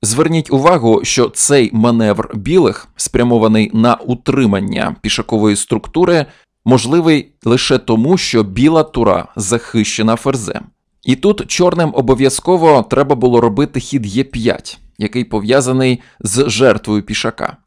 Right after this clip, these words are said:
Білі забирають, далі кінь Е чотири, розмін на цьому полі, розмін на Е сім, слон б'є Е чотири, кінь Е п'ять, і у чорних за пішака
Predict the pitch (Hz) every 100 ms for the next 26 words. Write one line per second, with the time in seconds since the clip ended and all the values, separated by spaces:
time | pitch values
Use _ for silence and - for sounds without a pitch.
0 | _ - 190 165 117 98 147 131 110 107
1 | 117 - 107 120 104 101 - 139 113 113
2 | - 110 - 101 117 151 _ _ - 135
3 | 156 120 101 95 - 117 120 117 107 101
4 | - 104 113 143 - 123 151 135 95 104
5 | 104 110 117 104 - - 104 120 156 -
6 | - 131 127 101 110 110 - 110 113 107
7 | - 120 123 135 151 190 196 - _ _
8 | - 139 147 208 208 185 - 110 143 131
9 | 120 - 117 135 156 175